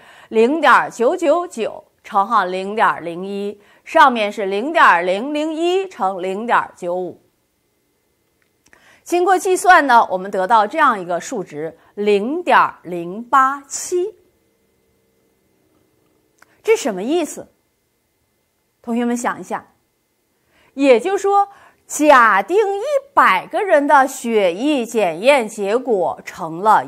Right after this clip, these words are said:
阳性，就是 D 发生了。这时 A 代表有病，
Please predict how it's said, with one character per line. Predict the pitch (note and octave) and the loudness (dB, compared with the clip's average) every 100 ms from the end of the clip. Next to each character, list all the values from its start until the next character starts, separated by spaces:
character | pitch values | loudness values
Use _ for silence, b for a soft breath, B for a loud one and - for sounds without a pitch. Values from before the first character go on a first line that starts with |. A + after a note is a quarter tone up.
| E3+ | -4
阳 | F3+ D#3+ D3+ F3+ | -2 0 -2 -8
性， | - E4 C#4 _ _ _ _ _ | -6 -4 -6 _ _ _ _ _
就 | A3+ | -6
是 | A3 | -6
D | - G#4+ D#4+ | -4 -2 -2
发 | - G#3+ F3+ | -4 -6 -8
生 | - G3 E3 | -6 -8 -8
了。 | D3+ C#3+ _ _ _ b b b - | -10 -14 _ _ _ b b b 0
这 | F#4 | 2
时 | C#4+ - F3+ G3 C4 - b b | 2 -2 -4 0 0 -2 b b
A | E4+ G#4 G#4+ | 4 4 2
代 | G#4 F4+ | 4 4
表 | B3+ B3 | 6 4
有 | B3+ G3 | 4 2
病， | B2+ B3+ A3 - | 0 -4 -6 -10